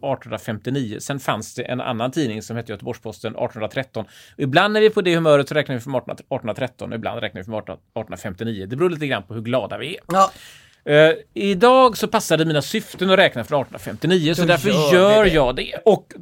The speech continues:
Speaker 1: då var det så att i början så, så fanns det en redaktör som hette Felix Bonnier, och sen så fanns det en, eh, en biträdande redaktör, eh, eh, en lätt urspårad gammal student som hette Lidberg.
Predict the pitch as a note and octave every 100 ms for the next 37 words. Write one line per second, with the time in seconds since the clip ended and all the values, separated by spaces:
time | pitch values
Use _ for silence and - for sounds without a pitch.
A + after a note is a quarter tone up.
0 | - _ E3 E3+ _ _ F#3 A3+ A#3 G#3
1 | G3 E3 D3+ F3+ A#3 A3+ B3 B3+ F3+ -
2 | F3+ E3 D#3+ D3 E3 C#3+ D3+ C3+ D3+ C3
3 | A#2+ A#2 - G3+ C#4+ C#4+ - - D3 B2
4 | - A#2+ A#2+ D3+ A#3+ C4+ C4 G3 D#3+ C#3
5 | C3+ C#3+ - C#3+ C#3+ C#3+ C3 B2+ B2 B2
6 | B2 B2 B2+ D#3 - C3+ E3 F#3 F#3+ F#3+
7 | F#3 F#3 G#3+ G3 _ _ _ - D3 C#3+
8 | C#3+ - C#3+ C3+ C#3+ C#3 C#3 C#3+ C#3+ A#2+
9 | - C#3+ - - A#2+ C3 B2+ B2+ C3 C#3
10 | F#3+ - C3+ A#2+ B2+ D3 A#2 D#3 B3+